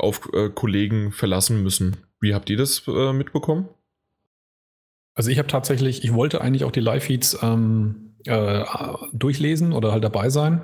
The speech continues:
Speaker 2: aber wie es momentan in meiner Situation so aussieht, hat auch das nicht geklappt.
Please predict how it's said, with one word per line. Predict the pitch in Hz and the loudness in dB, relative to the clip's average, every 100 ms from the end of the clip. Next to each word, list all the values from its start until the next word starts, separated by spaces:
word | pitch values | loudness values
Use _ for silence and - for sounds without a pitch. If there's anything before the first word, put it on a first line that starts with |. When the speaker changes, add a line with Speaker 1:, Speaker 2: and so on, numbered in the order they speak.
| - | -2
Speaker 2:
aber | 117 117 113 107 | -2 2 2 0
wie | 120 | 0
es | 120 | 0
momentan | 117 117 120 113 110 | 2 2 2 2 2
in | 110 | 2
meiner | 110 | 2
Situation | 113 110 113 120 113 | 2 2 0 0 0
so | 113 | 2
aussieht, | 113 120 120 120 | 2 2 2 0
hat | 117 | 0
auch | 113 | 0
das | 143 131 - | 0 2 2
nicht | 123 117 | 2 2
geklappt. | 123 113 117 - | 0 0 0 -2